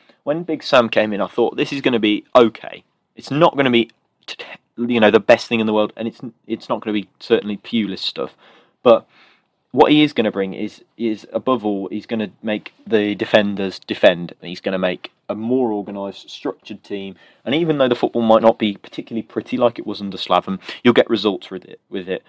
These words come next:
But at the moment, I'm not seeing any of that. This team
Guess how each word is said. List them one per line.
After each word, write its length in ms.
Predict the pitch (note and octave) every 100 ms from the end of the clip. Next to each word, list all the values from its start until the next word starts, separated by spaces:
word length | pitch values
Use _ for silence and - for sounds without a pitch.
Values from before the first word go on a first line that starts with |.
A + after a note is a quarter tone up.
| _ _
But 120 | A#2
at 40 | A#2
the 80 |
moment, 240 | C3+ D3 C3
I'm 140 | C3+
not 140 | C#3+ G#2+
seeing 240 | B2+ A#2+
any 160 | A2 F#2+
of 80 |
that. 200 | D#2+ D#2+ - _ _ _ -
This 160 | G3
team 360 | - - F#3+ D#3